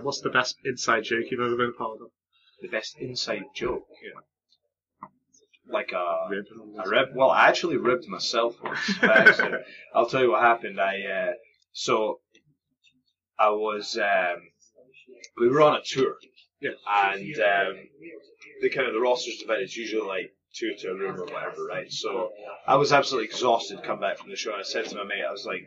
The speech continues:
Speaker 2: "Look, do you mind if I just use some of your toothpaste? I can't be arsed getting it."
Speaker 1: <laughs>
Speaker 2: Right? He's like, "Yeah, yeah, no problem," right?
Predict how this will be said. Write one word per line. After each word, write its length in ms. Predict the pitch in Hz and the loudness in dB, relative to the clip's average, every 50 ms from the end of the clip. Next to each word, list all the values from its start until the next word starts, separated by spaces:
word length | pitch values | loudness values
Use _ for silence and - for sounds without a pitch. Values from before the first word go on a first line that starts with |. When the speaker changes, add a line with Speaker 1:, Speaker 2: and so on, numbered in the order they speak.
| - | -10
Speaker 2:
"Look, 220 | - 113 98 95 95 | -10 -8 -8 -8 -6
do 80 | 113 120 | -4 -2
you 60 | 123 | 0
mind 160 | 131 139 131 | 0 0 -2
if 120 | 123 - 127 | -2 0 0
I 80 | 123 | 0
just 220 | 120 113 110 - 113 | 2 0 -4 -6 -6
use 220 | 113 110 - - | -6 -6 -6 -6
some 100 | 113 104 | -8 -6
of 60 | 101 | -6
your 100 | 98 98 | -6 -8
toothpaste? 500 | - - 107 - - - 85 80 147 - | -4 -2 -2 -2 -2 -4 -10 -10 -10 -10
I 40 | - | -8
can't 260 | - - 113 104 92 | -6 -4 -4 -4 -4
be 60 | 90 | -6
arsed 300 | 95 92 90 - - - - | -6 -6 -6 -6 -8 -10 -10
getting 160 | - - - | -8 -8 -8
it." 260 | - - - - - | -10 -10 -8 -4 0
Speaker 1:
<laughs> 340 | - 110 - - - - - | 4 4 4 4 4 2 0
Speaker 2:
Right? 180 | 180 - - - | 0 -2 -2 -4
He's 120 | 120 123 | 0 4
like, 120 | 147 151 160 | 6 8 10
"Yeah, 200 | 170 165 165 160 | 10 10 12 10
yeah, 180 | 156 147 135 | 10 10 8
no 120 | 139 147 - | 6 4 2
problem," 460 | - 135 131 123 120 113 107 95 98 | 4 8 8 8 8 8 4 -6 -6
right? 180 | 95 90 90 | -8 -8 -8